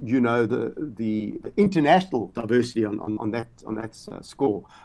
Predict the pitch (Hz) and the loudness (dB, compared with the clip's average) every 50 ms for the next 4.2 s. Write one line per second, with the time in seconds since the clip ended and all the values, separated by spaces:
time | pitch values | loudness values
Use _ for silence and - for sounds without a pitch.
0 | _ _ - - 107 107 107 - - 120 - - - 151 147 107 139 117 107 110 | _ _ -4 -2 0 0 0 -2 -2 -6 -8 -2 0 0 0 0 0 -2 -2 0
1 | 104 107 104 - - 110 107 104 107 113 101 92 104 - 113 110 117 120 120 110 | -2 -2 -4 -4 -4 -4 -2 0 0 0 0 -2 -4 -4 -4 -2 -2 -2 -2 -4
2 | - - - - - 240 247 233 240 185 190 - - - 135 131 127 123 - - | -6 -12 -12 -6 -2 -2 0 0 0 -2 -2 -4 -2 -2 -2 0 0 -2 -6 -4
3 | - - 131 139 131 110 - - 107 - 101 104 98 - _ 107 104 104 104 98 | 0 2 2 2 2 0 -4 -6 -6 -6 -4 -6 -6 -8 _ -6 -6 -4 -4 -6
4 | 95 92 95 | -8 -10 -12